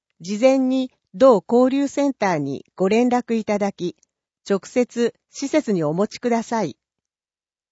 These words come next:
お問い合わせ、佐島交流センターゆらり。電話、零二九七二零九八二二。寺区、一二九零。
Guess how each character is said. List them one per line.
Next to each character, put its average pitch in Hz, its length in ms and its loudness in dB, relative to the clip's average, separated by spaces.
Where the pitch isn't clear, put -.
お 196 80 -2
問 240 240 4
い 233 60 2
合 214 60 2
わ 196 100 0
せ、 170 300 -4
佐 277 160 0
島 233 260 -2
交 226 180 4
流 240 220 -2
セ 240 220 -2
ン 220 60 -4
タ 135 320 -4
ー - 80 -8
ゆ 196 140 0
ら 185 160 -2
り。 127 200 -14
電 190 260 0
話、 180 240 0
零 240 280 2
二 285 240 0
九 196 280 -6
七 175 380 -4
二 226 300 0
零 202 320 0
九 269 240 -4
八 254 320 -4
二 175 300 -2
二。 175 360 -4
寺 220 260 0
区、 190 340 -2
一 202 300 -4
二 277 260 0
九 185 300 -4
零。 151 340 -4